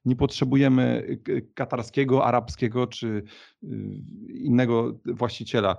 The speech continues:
Jestem, no, strasznie zniesmaczony, y, taką postawą, bo widać jakby, jak mamy krótką pamięć. Śmiejemy się z City, że mają, e, e, że mają, e, Zjednoczone Emiraty. E, śmiejemy się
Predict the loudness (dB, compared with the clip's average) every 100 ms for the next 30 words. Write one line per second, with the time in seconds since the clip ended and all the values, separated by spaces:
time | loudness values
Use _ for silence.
0 | -6 _ _ _ -10 -4 2 4 4 2
1 | 0 2 2 2 -4 -8 -6 -6 -4 -4
2 | -2 -4 -6 -10 -12 -10 -12 -10 -8 -6
3 | -8 -6 -4 0 0 0 0 2 2 0
4 | 0 0 2 0 0 -2 0 4 4 4
5 | 0 _ _ -2 0 0 0 -4 -2 -4
6 | -2 -2 0 2 2 2 2 2 2 -2
7 | -4 -14 _ -8 -6 -2 0 0 0 -2
8 | -4 -4 -4 -2 0 0 0 2 4 4
9 | 2 0 -6 -6 -20 _ -8 -4 -4 -2
10 | 0 0 0 -2 0 0